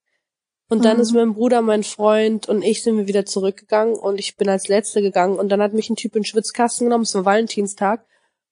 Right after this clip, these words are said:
Speaker 1: Und
Speaker 2: Mhm.
Speaker 1: war so Körper an Körper, also wirklich so, mein Po war an seinem Ding, so k-, richtig nah aneinander und meinte so,
Speaker 2: Mhm.
Speaker 1: "Happy Valentine's Day, Frau Ochsenknecht." Und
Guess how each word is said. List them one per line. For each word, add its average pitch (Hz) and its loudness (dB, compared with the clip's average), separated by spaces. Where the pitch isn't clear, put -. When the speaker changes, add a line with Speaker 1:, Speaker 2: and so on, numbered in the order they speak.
Speaker 1:
Und 233 2
Speaker 2:
Mhm. 226 0
Speaker 1:
war 240 2
so 247 0
Körper 277 0
an 240 0
Körper, 254 0
also 220 -4
wirklich 233 -6
so, 220 0
mein 214 -2
Po 254 -2
war 220 2
an 214 -2
seinem 208 -2
Ding, 240 -2
so 214 0
k-, 262 0
richtig 254 -2
nah 214 2
aneinander 208 0
und 196 -2
meinte 214 -2
so, 208 -2
Speaker 2:
Mhm. 233 0
Speaker 1:
"Happy 220 0
Valentine's 208 0
Day, 180 -2
Frau - -4
Ochsenknecht." 190 -4
Und 196 -2